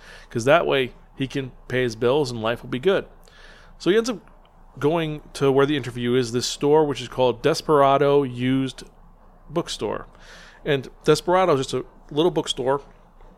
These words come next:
and there's a young girl inside. He's like, Hey, is this where the S S Agency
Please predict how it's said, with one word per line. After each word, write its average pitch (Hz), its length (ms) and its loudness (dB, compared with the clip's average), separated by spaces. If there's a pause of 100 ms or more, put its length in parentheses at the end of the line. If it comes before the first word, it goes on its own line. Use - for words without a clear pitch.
(640)
and 127 120 0
there's 123 160 2
a 127 40 -2
young 180 200 2
girl 190 260 4
inside. 131 440 2
He's 147 120 -4
like, 151 140 0
Hey, 208 180 8
is 156 120 6
this - 260 0 (440)
where 180 640 4 (120)
the 156 160 -10
S 180 180 2
S 196 220 6
Agency 202 800 -2